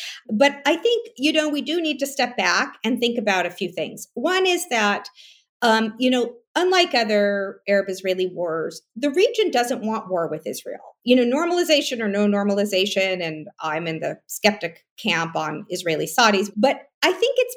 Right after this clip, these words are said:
pretty well understood, actually, that most of the region has kind of accepted Israel. So the good news is there's a lot of interest in the Arab world at trying to contain this conflict and figure out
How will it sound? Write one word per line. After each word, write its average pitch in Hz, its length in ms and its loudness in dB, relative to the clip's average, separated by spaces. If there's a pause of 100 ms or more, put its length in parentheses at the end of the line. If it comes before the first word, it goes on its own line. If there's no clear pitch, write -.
pretty 285 280 0
well 196 260 2
understood, 196 640 0
actually, 202 760 0
that 214 160 -2
most 320 280 0
of 311 80 0
the 202 80 0
region 262 560 0
has 226 200 -2
kind 226 280 0
of 202 100 2 (100)
accepted 175 840 -2 (300)
Israel. 190 360 0 (340)
So 247 540 0
the 247 160 -4
good 359 240 2
news 294 320 -2
is 208 340 2
there's 240 200 2
a 311 60 2
lot 349 360 2
of 277 160 -4
interest 262 600 -2
in 240 160 4
the 220 180 0
Arab 208 280 2
world 190 500 -2 (220)
at 226 120 4
trying 262 560 -2
to 240 420 -6 (120)
contain 294 500 2
this - 180 -4
conflict - 560 -10
and 247 180 -2
figure 254 300 0
out 214 240 4